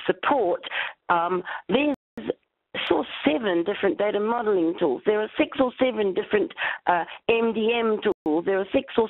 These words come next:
seven different data quality tools, and you name it, there's a tool for everything out there, and the big organizations have them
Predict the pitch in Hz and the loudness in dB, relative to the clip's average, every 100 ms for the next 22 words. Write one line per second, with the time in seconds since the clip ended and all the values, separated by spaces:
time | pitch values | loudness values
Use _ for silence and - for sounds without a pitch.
0 | - 247 214 196 190 208 202 180 - - | 2 0 2 0 0 0 0 0 -4 -4
1 | - 208 202 - 233 226 220 202 - 190 | 0 0 0 2 2 2 0 0 2 2
2 | 156 170 175 170 - - 185 247 220 202 | 2 0 -2 -2 -6 -2 0 2 2 0
3 | 175 190 185 185 - 262 254 - 226 196 | 0 -2 0 -2 2 2 0 0 0 0
4 | 190 214 - 180 - 185 - - 175 170 | 0 0 2 0 0 -2 -2 0 2 0
5 | - - - 175 170 156 165 185 190 180 | -6 -4 0 2 0 0 0 0 0 0
6 | 170 165 165 160 - 160 160 151 - 143 | 0 0 -2 -2 -2 0 0 0 2 0